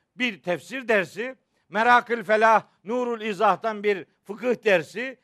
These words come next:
bir de hadis dersi. Ya yarı gece oldu zaten. Ondan sonra zaten komaya düşüyorsun, uyuyorsun filan.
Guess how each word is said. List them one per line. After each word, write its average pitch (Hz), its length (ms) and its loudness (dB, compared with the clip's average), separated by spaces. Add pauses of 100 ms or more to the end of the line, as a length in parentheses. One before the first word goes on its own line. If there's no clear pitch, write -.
(140)
bir 254 140 -6
de 226 180 2
hadis 220 480 -6
dersi. 202 500 -4 (220)
Ya 294 180 2
yarı 269 240 4
gece 254 300 -4
oldu 370 280 -2
zaten. 135 400 -8 (520)
Ondan 226 340 -4
sonra 226 240 -6
zaten 220 340 -2
komaya 202 440 0
düşüyorsun, 147 380 -16
uyuyorsun 160 560 -14
filan. 185 320 -14